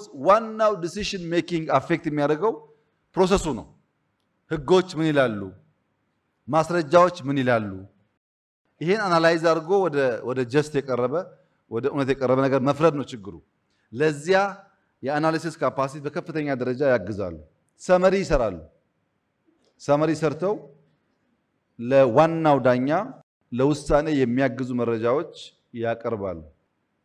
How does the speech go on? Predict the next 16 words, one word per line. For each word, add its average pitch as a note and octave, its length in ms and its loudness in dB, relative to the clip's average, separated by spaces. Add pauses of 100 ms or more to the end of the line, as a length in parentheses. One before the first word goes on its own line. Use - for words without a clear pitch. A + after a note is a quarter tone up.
(840)
አሁን D#3+ 160 4
በፍትህ D#3+ 300 -2
ስርዓት E3+ 340 -2 (320)
በጣም G#3 340 -2
ብዙ E3+ 180 -4 (600)
ችግር C#3 240 -2
አለ C3+ 200 6
ታውቃላችሁ። A2+ 580 -4 (600)
ጉቦ D3 240 0 (100)
ብቻ F3 160 -4 (100)
ሳይሆን F3 340 0 (520)
ራሱ D#3+ 340 6
ፕሮሰሱ። D3+ 400 -2 (1200)
ይሄን G3 220 2
አፕላይ F3+ 380 4
ቢያደርጉ፣ C#3 440 2